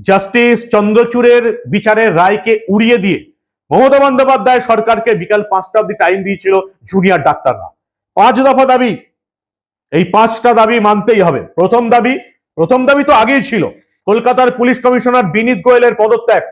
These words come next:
অপদার্থতার দাবিতে। বিনীত গোয়েল অপদার্থ, তাই এই কাণ্ডের কিনারা করতে পারেননি, আরজি করের হামলা লুকতে পারেননি, এবং উল্টে আরজি করের ভেতরে এত লোক ঢুকে তথ্য প্রমাণ লোপাট করে দিল, অপদার্থ পুলিশ কমিশনার কিচ্ছু করতে পারেনি। তার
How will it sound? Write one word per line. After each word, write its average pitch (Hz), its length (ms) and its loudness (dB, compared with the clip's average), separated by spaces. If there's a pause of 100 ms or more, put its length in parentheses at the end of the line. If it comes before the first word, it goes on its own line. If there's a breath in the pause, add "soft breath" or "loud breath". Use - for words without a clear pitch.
(220)
অপদার্থতার 247 760 0
দাবিতে। 156 300 -4 (600)
বিনীত 208 320 0
গোয়েল 254 220 4
অপদার্থ, 254 500 0 (260)
তাই 220 260 0 (600)
এই 233 200 0
কাণ্ডের 226 460 2
কিনারা 226 260 0
করতে 220 220 0
পারেননি, 220 420 0 (260)
আরজি 190 300 0
করের 240 260 2
হামলা 196 320 0
লুকতে 233 300 0
পারেননি, 226 360 0 (240)
এবং 220 280 0
উল্টে 254 600 -2
আরজি 196 320 0
করের 226 280 0
ভেতরে 220 340 2 (580)
এত 226 220 0
লোক 285 260 2
ঢুকে 233 200 0
তথ্য 226 300 -2
প্রমাণ 214 260 0
লোপাট 220 360 -2
করে 220 160 0
দিল, 240 140 0
অপদার্থ 214 480 2
পুলিশ 185 280 -2
কমিশনার 208 400 -2
কিচ্ছু 208 280 -8
করতে 196 260 0
পারেনি। 214 300 0 (240 soft breath)
তার 202 240 4